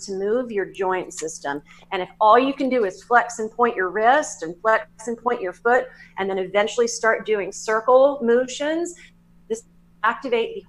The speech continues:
hormones, which works the lymphatic system, which is where we hold and store the intelligence of our consciousness.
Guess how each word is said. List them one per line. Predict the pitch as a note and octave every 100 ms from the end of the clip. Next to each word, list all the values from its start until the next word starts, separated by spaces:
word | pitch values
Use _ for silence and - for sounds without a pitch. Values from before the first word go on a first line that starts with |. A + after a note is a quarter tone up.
| -
hormones, | B3 A#3+ F3+ C3+ F3 E3+
which | - -
works | F#3+ - -
the |
lymphatic | F#3+ F#3+ A3+ B3 A3+ -
system, | F#3+ - F#3 F#3
which | F3+
is | F#3 F3
where | F3
we | F3+ F#3
hold | - A3 A3+ G#3
and | F3+
store | - - G#3 G3+ G3+ - - -
the | G3+
intelligence | G3+ G3+ A#3 A#3 A3 F#3 G3 E3+
of |
our | F3 F3+
consciousness. | - F#3 F#3 - - - - -